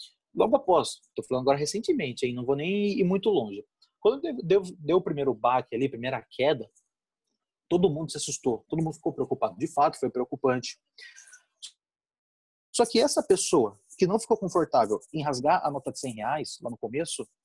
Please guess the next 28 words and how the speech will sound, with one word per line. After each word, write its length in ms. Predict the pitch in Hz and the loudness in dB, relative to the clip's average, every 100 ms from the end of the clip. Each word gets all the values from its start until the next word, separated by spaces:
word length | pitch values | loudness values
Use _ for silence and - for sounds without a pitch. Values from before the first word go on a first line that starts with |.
| _ - - | _ -18 -10
possivelmente 600 | 202 - 185 143 180 - 160 | -6 0 0 0 -2 -4 -4
é 60 | |
a 20 | |
mesma 180 | 151 185 | -2 -2
pessoa 640 | - 147 - 180 190 117 _ - | 0 -4 0 4 4 2 _ -6
que 80 | 175 | -4
quando 240 | - 190 | 0 0
caiu 300 | 208 202 165 | 2 2 2
quarenta 500 | - 143 135 208 - | 2 -4 -2 -4 -4
por 200 | - 165 | -2 -2
cento 340 | - 131 120 - | -2 -8 -8 -8
a 100 | 117 | -6
bolsa, 480 | 104 127 190 - 110 _ - | 0 0 0 -2 -8 _ -10
agora 340 | 101 113 113 | 0 0 0
no 100 | 113 | -4
começo 280 | 120 123 - | -6 -8 -4
do 180 | 110 120 | 0 2
ano, 320 | 190 185 - _ _ _ _ _ _ - - | 2 0 -4 _ _ _ _ _ _ -14 -2
ela 160 | 175 175 | 0 2
já 100 | 175 | 0
vendeu 240 | 190 175 | 0 -2
so-, 280 | - 185 175 | -2 -2 0
os 180 | 170 - | -4 -2
seus 120 | 180 | -2
investimentos, 460 | 180 185 196 202 - | -2 -4 -4 -4 -4
vendeu 180 | 135 143 | -6 -2
suas 180 | 151 | 0
ações. 500 | 170 - 170 139 - | 0 -2 -6 -8 -12